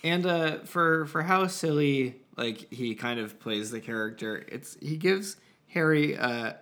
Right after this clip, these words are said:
somewhat, I will say, believable evolution over these movies. I would say he, he peaks in the second one. But, um, so, first one, you know, if the rumors are true, we're gonna see Toby himself coming back.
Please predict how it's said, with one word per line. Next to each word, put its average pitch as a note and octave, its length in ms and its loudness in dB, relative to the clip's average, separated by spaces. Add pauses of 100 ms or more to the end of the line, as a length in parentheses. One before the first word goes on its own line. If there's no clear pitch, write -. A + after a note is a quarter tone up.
(100)
somewhat, D#3 500 0 (220)
I - 100 -8
will A2 120 -4
say, A2 220 -6
believable G#2+ 760 -6 (300)
evolution A2+ 840 -6
over A#2 240 -6
these G#2+ 200 -6
movies. G#2+ 480 -10
I A2+ 100 -6
would G#2+ 140 -8
say G#2 340 -6 (400)
he, G#2 360 -8 (120)
he A#2+ 100 -14
peaks - 460 -10
in - 100 -16
the G2 60 -14
second G2+ 280 -12
one. E2 200 -12 (300)
But, C#3+ 140 2
um, A2+ 360 -2 (180)
so, C3 340 0 (680)
first E3 300 -2
one, C#3+ 260 2
you A#2 180 -6
know, G2+ 300 -6 (600)
if - 160 -8
the A#2+ 80 -6
rumors C3 300 -2
are A#2+ 80 -4
true, A2 420 -4 (680)
we're A#2 200 -6
gonna A#2 160 -4
see A2 460 -4 (200)
Toby A2+ 280 -4
himself A2 540 -8
coming G#2 220 -6
back. F#2+ 380 -6